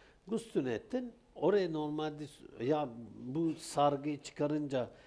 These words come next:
gusül tekrar almamız gerekir mi dediğinde gerekmez. O çünkü özür giriyor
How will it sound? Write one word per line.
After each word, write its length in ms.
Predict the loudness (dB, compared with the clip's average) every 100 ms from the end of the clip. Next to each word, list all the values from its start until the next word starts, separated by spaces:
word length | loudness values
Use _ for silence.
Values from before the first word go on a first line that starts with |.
| -20 _
gusül 400 | -2 0 2 0
tekrar 460 | 2 0 2 0 0 -8 -16 2
almamız 560 | 4 4 0 -2 -2
gerekir 420 | 0 0 0 -2 -2
mi 200 | -4 -4
dediğinde 400 | -4 -6 -6 -4
gerekmez. 720 | 4 4 4 -2 -14 -14 -20 _ _ _ _ _ _ _ _ _ _ _ _ _ _ _ _ _ _ _ _ _ _ _ _ _ _ _ _ _ _ -20 _ -20 _ -6
O 120 | -4
çünkü 320 | -2 -2 0
özür 440 | 0 0 0 -2 -2
giriyor 320 | -8 -8